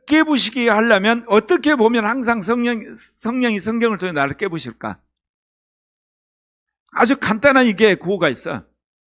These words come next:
내가 성경을 읽는데 성경이 나를 깨부시려면 어떻게 딱 성경을 보면 깨부셔진가? 성경대로 살려고 성경을 보면 깨져요. 이해하려고 그러면 안 깨져요.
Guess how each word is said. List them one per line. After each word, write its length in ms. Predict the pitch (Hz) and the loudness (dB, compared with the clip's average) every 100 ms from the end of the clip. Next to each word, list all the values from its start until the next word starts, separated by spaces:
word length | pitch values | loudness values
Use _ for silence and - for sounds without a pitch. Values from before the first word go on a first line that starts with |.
| _ _ _ _ _ _ _ _ - | _ _ _ _ _ _ _ _ -2
내가 200 | 208 220 | 2 2
성경을 400 | 226 269 262 214 | 2 0 2 2
읽는데 580 | 175 208 185 220 170 104 _ - - | 2 -2 0 0 0 -6 _ -20 -8
성경이 460 | 269 311 285 269 | -2 0 0 -2
나를 280 | 214 202 226 | 0 0 0
깨부시려면 680 | 254 285 233 226 202 175 208 | -6 -6 -6 -4 -4 -4 -4
어떻게 400 | 180 202 311 254 247 | -4 -4 -4 -4 0
딱 180 | 254 180 | 0 -2
성경을 400 | 240 254 240 196 | -4 0 0 0
보면 400 | 180 214 208 - | -2 -2 -4 -6
깨부셔진가? 760 | 240 208 196 160 120 113 104 - _ _ _ _ _ _ _ _ _ 240 _ _ 240 _ 160 175 _ _ _ _ | -8 -6 -6 -6 -8 -12 -14 -16 _ _ _ _ _ _ _ _ _ _ _ _ _ _ _ _ _ _ _ _
성경대로 960 | - 240 240 233 214 202 185 170 180 | -6 -4 -4 -4 -4 -4 -4 -4 -6
살려고 640 | - 202 233 226 214 196 214 | -8 -8 -6 -4 -4 -2 -2
성경을 460 | 208 202 190 175 | -4 -8 -6 -6
보면 300 | 160 151 147 - _ | -8 -10 -10 -12 _
깨져요. 460 | - 165 127 95 92 _ _ _ _ _ _ _ _ _ _ _ - | -10 -8 -8 -10 -16 _ _ _ _ _ _ _ _ _ _ _ 0
이해하려고 540 | 220 277 285 269 247 | 6 8 8 6 6
그러면 220 | 240 214 | 6 4
안 120 | 156 | 2
깨져요. 540 | 196 - 151 127 107 | 0 0 0 -2 -4